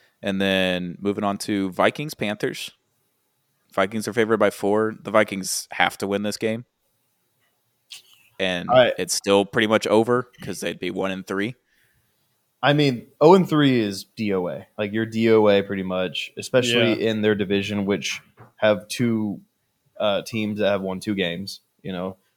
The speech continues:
Speaker 2: tied with the Bears is never great. Um, but if you lose this game against the Panthers, you go oh and four. You're just so dead, it's crazy. Like, you're, you're double dead. You're in super hell.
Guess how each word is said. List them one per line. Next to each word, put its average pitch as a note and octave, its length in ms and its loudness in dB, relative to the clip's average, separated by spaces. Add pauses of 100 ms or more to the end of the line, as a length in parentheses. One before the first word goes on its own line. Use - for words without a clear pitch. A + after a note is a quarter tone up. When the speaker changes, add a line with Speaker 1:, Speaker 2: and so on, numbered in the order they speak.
Speaker 2:
tied D#3+ 180 10
with C3+ 100 4
the A#2 60 -4
Bears G#2 280 2
is G2 140 -12
never G2+ 400 -4
great. F2+ 300 -10 (680)
Um, G#2 540 2 (580)
but C3 320 4
if B2 120 -2
you C#3+ 140 4
lose D#3 260 8
this D3 160 2
game C3 180 4
against A#2+ 240 -2
the - 60 -14
Panthers, G#2 840 -4
you A2+ 140 -4
go A2+ 200 4
oh A2+ 160 4
and G#2 120 -2
four. G2 440 -2 (460)
You're B2+ 360 4
just A2 340 0
so G#2+ 200 4
dead, G2+ 300 4
it's F#2+ 140 -6
crazy. - 440 -14 (180)
Like, G#2+ 280 0
you're, B2+ 380 4
you're B2+ 200 2
double G#2+ 320 0
dead. C#2+ 300 -6 (280)
You're C#3+ 160 6
in A#2 140 0
super G2 320 -6
hell. F2 280 -10